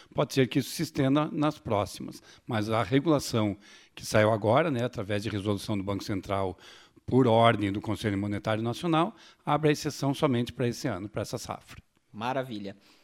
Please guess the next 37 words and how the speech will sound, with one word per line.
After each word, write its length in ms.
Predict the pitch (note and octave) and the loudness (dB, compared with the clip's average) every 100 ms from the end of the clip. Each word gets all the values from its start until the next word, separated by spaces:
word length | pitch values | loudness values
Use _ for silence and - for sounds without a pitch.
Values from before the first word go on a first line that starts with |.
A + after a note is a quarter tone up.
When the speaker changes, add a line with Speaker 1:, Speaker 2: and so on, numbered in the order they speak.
| _ _ _ | _ _ _
Speaker 2:
Bom, 220 | - D3+ C#3+ | 0 0 0
e 80 | |
em 140 | B3+ C4+ | -2 0
relação 480 | A#3+ G3+ - G3+ G3 | 0 0 -2 -2 -2
a 80 | |
esses 240 | F3 F3+ - | -2 -6 -10
financiamentos 1000 | F3 E3 D#3+ - D3 B2+ E3 D#3 C#3 B2+ | -4 -2 -2 -4 -2 0 2 0 -4 -2
aí 160 | B2+ | -2
que 160 | C3 C3+ _ _ | -2 -8 _ _
tiveram 400 | - C3 C3 C3+ | -12 -2 0 2
uma 140 | C#3 B2+ | 0 -2
prorrogação, 720 | C#3+ C#3 C3+ C3+ - B2 A#2+ | -4 -4 -4 -4 -6 -6 -4
né, 120 | A#2 | -4
o 40 | |
que 120 | A#2+ C4+ | -6 -6
que 140 | B3 | -2
mudou, 320 | F3+ C3 A#2 | 0 2 0
Jeffrey? 380 | G#2 F#2 - - _ - _ - | 0 -10 -14 -20 _ -20 _ -4
Speaker 1:
É, 160 | A2+ | -2
esses, 440 | A2+ - D3+ C3+ E3+ | -2 0 0 0 -2
essas 240 | C3 C3+ | -2 -4
prorrogações 520 | - B2 C#3+ C#3 D3 | -4 0 0 0 0
são 220 | - D3+ | 2 2
em 60 | D#3 | 2
função 460 | - D3+ - C3 D3 | 2 -2 0 0 2
da 260 | C#3+ C#3 | 2 2
covid, 640 | C3+ F3 A#2 B2 A#2+ A2+ - _ _ _ _ | 2 0 4 4 4 -4 -14 _ _ _ _
né, 160 | G#2 G#2+ | -4 -4
a 60 | |
pandemia 600 | - A2+ A2+ A2 A2 A#2 G#2 | 0 0 2 2 4 4 2
que 920 | - G2 G2 F#2+ F#2 F2+ G2+ G#2+ A2+ | -2 -2 -2 -2 -6 -8 -12 -16 -14
vem 240 | A2 G2 | -6 -4
afetando 480 | G2+ G#2+ - G#2+ G2+ | -4 -4 -2 -2 0
o, 360 | F#2 G2 G2 F#2+ | -4 -6 -10 -10
o 40 | G#2 | -4
mundo 300 | G2+ G#2 G#2 | -2 -2 -2
todo. 440 | A2+ C#3+ F#3+ | 0 2 2